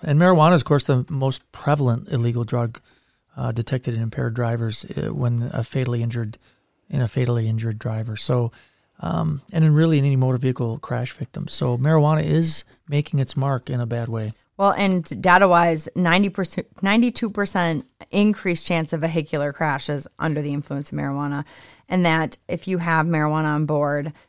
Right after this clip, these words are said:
Speaker 2: one hundred and ten percent increase in fatal crashes.
Speaker 1: Yeah.
Speaker 2: So.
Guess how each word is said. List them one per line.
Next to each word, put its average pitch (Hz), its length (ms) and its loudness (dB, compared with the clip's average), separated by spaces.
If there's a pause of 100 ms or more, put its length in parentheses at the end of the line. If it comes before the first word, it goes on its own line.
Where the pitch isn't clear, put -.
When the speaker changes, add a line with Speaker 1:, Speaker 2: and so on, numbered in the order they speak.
(240)
Speaker 2:
one 190 260 2
hundred 180 300 0
and 165 120 0
ten 165 200 -6
percent 156 340 -4
increase 156 420 -4
in 147 120 -4 (120)
fatal 151 360 0
crashes. - 680 -12 (180)
Speaker 1:
Yeah. 131 80 -12
Speaker 2:
So. 127 260 -4